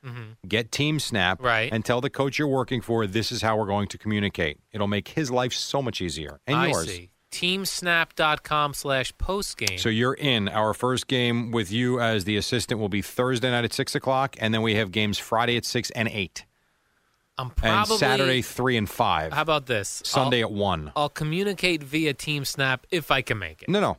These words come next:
Speaker 2: no, no, no, no. I put you on the staff now. You are required to be there, otherwise you're off. You're
Speaker 1: Hmm.
Speaker 2: gone. You're fired.
Speaker 1: But if I had to cancel,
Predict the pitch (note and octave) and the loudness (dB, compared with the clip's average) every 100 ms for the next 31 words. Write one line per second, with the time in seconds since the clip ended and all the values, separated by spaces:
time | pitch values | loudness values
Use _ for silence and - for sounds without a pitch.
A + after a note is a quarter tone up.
0 | - F#3+ G#3+ F#3+ E3+ G#2 G2+ A2+ F3+ D#3 | -2 2 2 4 2 2 2 2 0 2
1 | D#3 B2+ - - F3 F#3+ - A#2+ F#2 F2 | 2 0 0 0 2 0 0 2 4 2
2 | G2+ - _ _ C3 C3+ C3 B2 - C#3 | 0 -4 _ _ -2 2 2 2 2 2
3 | A#2+ G#2+ C3+ F3 A#2+ A2+ A#2 A2+ A2 G2+ | 0 0 -2 0 2 2 2 2 2 2
4 | G2 A2 - - - _ _ F#2 G2+ A#2+ | 0 0 -2 -10 -20 _ _ -10 -2 0
5 | G2 C#2 D#2 F#2+ - A2+ D2 - - _ | 0 -2 -6 -4 0 0 0 -6 -18 _
6 | _ _ _ _ _ _ _ F3 A3+ A3+ | _ _ _ _ _ _ _ 0 0 2
7 | E3+ B2+ C#3+ D3+ B2 - G#2+ F#2 - F#2 | 0 2 2 2 0 -4 -8 -8 -12 -18